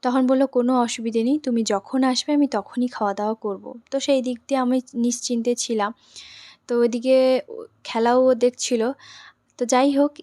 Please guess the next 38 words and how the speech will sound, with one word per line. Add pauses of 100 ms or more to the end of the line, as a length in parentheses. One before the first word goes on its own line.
(120)
এদিকে
আমিও
সবার
সঙ্গে
হচ্ছে
তোমার
দাঁড়িয়ে
তারপরে
ছিলাম। (380)
তবে
ওরাও
না
বেশ
অস্থির
হয়ে
যাচ্ছে। (400)
আসলে
ওদের
বাড়ির
একটু
নিয়ম
আছে
যে
নটার
সময়
খেতে
বসা,
সাড়ে
নটার
সময়
খেতে
বসা, (400)
টাইম
পেরিয়ে
গেলে
একটুখানি (480)
অদ্ভুত
হয়।